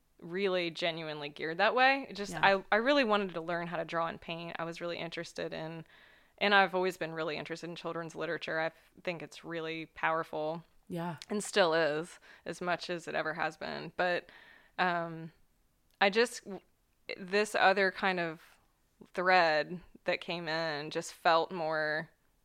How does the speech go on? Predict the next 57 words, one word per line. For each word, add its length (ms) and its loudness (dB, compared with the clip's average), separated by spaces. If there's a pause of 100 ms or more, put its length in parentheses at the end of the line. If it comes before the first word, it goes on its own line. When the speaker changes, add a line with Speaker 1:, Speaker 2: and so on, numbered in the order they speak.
(540)
Speaker 1:
genuine 480 2
to 120 -10
me. 240 -6
It 100 -4
just, 180 -6
Speaker 2:
Yeah. 80 -8
Speaker 1:
it 40 0
was 120 -2
what 160 10
I 60 12
was 200 4
more 460 0
interested 500 -4
in 160 -6
in 80 -10
the 60 -8
moment. 580 -6 (240)
Speaker 2:
Yeah. 320 -8
Speaker 1:
And 100 8
it 100 4
came, 480 0
those 280 0
paintings 420 -6
came 280 -8
really 200 -4
easily. 540 -6
It 100 -10
was 100 -14
like, 280 -4
it 120 0
was 200 0
more 300 2
of, 120 0
like, 240 -2
this 160 -4
spon-, 500 -6
moment 560 -2 (100)
by 220 2
moment 420 -4
discovery 800 0
and 140 -6
this, 300 -8
like, 160 -2
exploration 720 -4
that 100 -6
felt 200 0
really 200 -6
fresh. 420 6
And 80 -2
it 80 -4
didn't 220 0
feel 160 0
like 80 -4
I 40 -4
was 100 -6
having 360 -2
to 380 -8